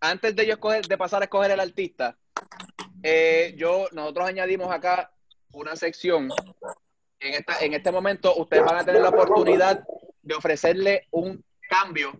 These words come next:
a alguno de nosotros por un bailarín de ustedes. Yo le voy a preguntar, si usted se quiere quedar con su equipo tal y como está, usted me dice, "Me quedo igual", y ya está, y seguimos. Si quieres cambiar,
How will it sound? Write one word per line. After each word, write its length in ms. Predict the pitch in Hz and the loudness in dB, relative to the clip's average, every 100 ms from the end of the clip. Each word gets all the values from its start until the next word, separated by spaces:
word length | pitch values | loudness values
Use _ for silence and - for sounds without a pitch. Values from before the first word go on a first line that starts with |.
| _ _ _ _ _ _ | _ _ _ _ _ _
a 100 | 151 | -4
alguno 300 | 147 143 170 | -2 -2 -2
de 80 | 180 | -2
nosotros 460 | 180 170 202 202 185 | -4 0 0 2 0
por 180 | 180 160 | 4 2
un 80 | 156 | 4
bailarín 360 | 165 170 170 165 | 4 4 2 -2
de 60 | |
ustedes. 420 | 151 131 110 98 _ _ _ _ - 160 | -4 -2 -4 -6 _ _ _ _ -12 -4
Yo 100 | 170 | -2
le 60 | |
voy 100 | 190 | 2
a 80 | 202 | 2
preguntar, 520 | 202 196 170 156 143 | 4 2 0 -2 -2
si 80 | 131 | -4
usted 160 | 139 151 | -8 -6
se 120 | 180 | -2
quiere 180 | 180 180 | -2 -2
quedar 200 | 190 185 | -2 -2
con 140 | 190 | -4
su 80 | 190 | -4
equipo 280 | 185 185 190 | -2 -2 0
tal 180 | 185 185 | 0 -2
y 40 | |
como 200 | 180 180 | -4 -6
está, 260 | 170 208 214 | -2 0 0
usted 220 | 165 165 | -2 -4
me 80 | 170 | -4
dice, 180 | 175 175 | -2 -2
"Me 100 | 139 | -2
quedo 160 | 151 | -2
igual", 320 | 170 202 226 175 | 0 2 2 2
y 120 | 151 | 2
ya 100 | 156 | 0
está, 160 | - | 0
y 60 | 139 | -4
seguimos. 440 | 139 143 147 117 - | -2 -4 -4 -8 -8
Si 160 | 139 | -6
quieres 240 | 147 156 175 | 0 0 2
cambiar, 400 | 190 185 220 | 0 2 2